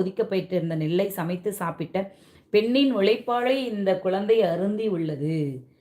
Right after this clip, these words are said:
எனவே இந்த குழந்தையும் தண்டிக்கப்பட வேண்டியதே என்று கோட்புலியார் கூறினார். அந்த குழந்தையும் அவர் வெட்டி வீழ்த்தினார். அப்போது சிவபெருமான் வராரு. கோட்புலியார் முன்பாக எழுந்தருளி, "புகழ்மிக்க கோட்புலியே, அனைவரும் பாவம் நீங்கியவர்களாக மோட்சத்தை அடைவார்கள்,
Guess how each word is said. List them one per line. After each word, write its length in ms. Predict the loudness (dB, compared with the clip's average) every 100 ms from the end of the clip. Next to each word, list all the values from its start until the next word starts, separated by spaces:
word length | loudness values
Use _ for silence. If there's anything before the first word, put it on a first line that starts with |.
| _ _ _
எனவே 380 | 0 2 2 2
இந்த 220 | 4 4
குழந்தையும் 400 | 4 0 -2 -2
தண்டிக்கப்பட 520 | -2 -2 -2 -2 -2
வேண்டியதே 460 | -2 -4 -2 -2 0
என்று 200 | 0 -2
கோட்புலியார் 540 | -2 -4 -2 0 0
கூறினார். 400 | -2 -4 -2 -4
அந்த 260 | -2 -2 -2
குழந்தையும் 640 | 0 0 2 2 2 -2 -4
அவர் 200 | -4 -2
வெட்டி 300 | -4 -4 -4
வீழ்த்தினார். 460 | -4 -6 -4 -4 -6 _ -20 _ -6
அப்போது 440 | 0 2 2 2
சிவபெருமான் 640 | 0 0 4 4 4 0 2
வராரு. 340 | 2 2 -2 -10 _ _ _ 2
கோட்புலியார் 480 | 2 2 0 2 2
முன்பாக 340 | -2 0 0
எழுந்தருளி, 420 | 0 -2 -2 -4
"புகழ்மிக்க 560 | -6 -2 0 -2 -4 -4 -2
கோட்புலியே, 640 | -4 -4 -4 -2 -4 -8 -16 -10
அனைவரும் 500 | -4 0 2 2 2
பாவம் 560 | 4 4 4 0 -2 -2
நீங்கியவர்களாக 800 | -2 -2 -2 -2 -4 -2 -4 -4 -4
மோட்சத்தை 500 | -4 -4 -6 -2 0
அடைவார்கள், 640 | 2 0 0 -2 -4